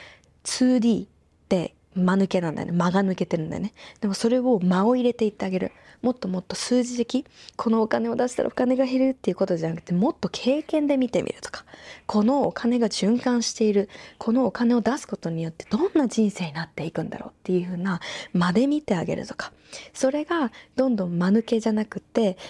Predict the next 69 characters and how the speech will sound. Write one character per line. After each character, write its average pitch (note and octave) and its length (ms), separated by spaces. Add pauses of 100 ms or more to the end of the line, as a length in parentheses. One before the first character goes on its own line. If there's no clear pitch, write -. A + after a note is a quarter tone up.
(140)
間 G#3 600
が B3+ 220
入 C4 340
っ G3 40
て - 240
る F3 160
豊 B3+ 320
か G3 180
な G#3 140
人 G#3+ 260
生 E3 220
に F3 120
な E3+ 120
っ - 40
て - 160
い E3 40
く D#3+ 100
っ - 20
て - 100
こ - 140
と - 100
な D#3 80
ん - 80
だ - 80
よ - 60
ね。 B3 120 (640)
そ C4+ 160
れ D4+ 140
を E4 240
ク - 120
リ G#3+ 140
エ G#3+ 60
イ G3+ 40
テ A3 120
ィ G#3 40
ビ G3 100
テ D3+ 140
ィ - 40
だ - 80
っ - 40
た - 100
り G#3 60
と - 120
か、 - 160 (340)
視 - 160
点 F3+ 240
を C4 80
変 F3 220
え - 60
て D#3 120
み E3 100
る。 D3 80 (260)
こ - 180
の F3+ 100
ア A#3+ 100
ン C4 80
グ B3+ 120
ル A#3 80
か A3+ 120
ら E3 80
見 D#3 140
て - 100
み - 120
た - 80
ら - 100
ど - 140
う - 20
だ - 80
ろ A3 100